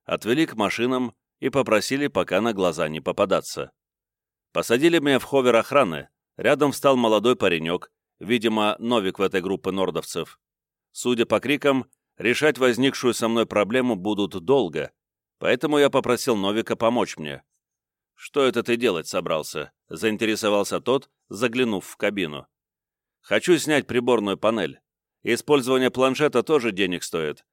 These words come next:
А так я обслужу вашу машину и хоть что-то заработаю».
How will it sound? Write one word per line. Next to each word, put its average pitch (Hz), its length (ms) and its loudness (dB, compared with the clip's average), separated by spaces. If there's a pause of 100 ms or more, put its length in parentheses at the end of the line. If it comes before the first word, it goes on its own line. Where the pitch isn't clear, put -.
(240)
А - 160 -4
так 165 260 0
я 147 120 4
обслужу 131 440 0
вашу 110 300 2
машину 123 540 -2 (240)
и 160 140 -4
хоть 160 180 0
что-то 135 320 -2
заработаю». 104 760 0